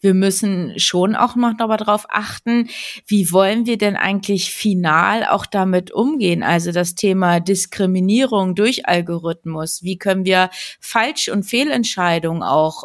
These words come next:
ähm, vermeiden? Können wir überhaupt noch nachvollziehen, was die künstliche Intelligenz dann auch in Algorithmus entschieden hat? Ähm,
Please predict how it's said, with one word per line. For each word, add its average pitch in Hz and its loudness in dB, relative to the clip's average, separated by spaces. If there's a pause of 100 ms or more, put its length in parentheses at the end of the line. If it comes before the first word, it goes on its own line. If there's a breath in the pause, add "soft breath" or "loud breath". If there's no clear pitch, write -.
ähm, 160 -2
vermeiden? 170 0
Können 214 2
wir 202 6
überhaupt 180 2
noch 175 2
nachvollziehen, 208 0
was 185 2
die 175 -8
künstliche 170 -2
Intelligenz 170 0
dann 170 2
auch 165 2
in 165 -2 (260 loud breath)
Algorithmus 180 4
entschieden 180 0
hat? 151 -2 (400 loud breath)
Ähm, 185 4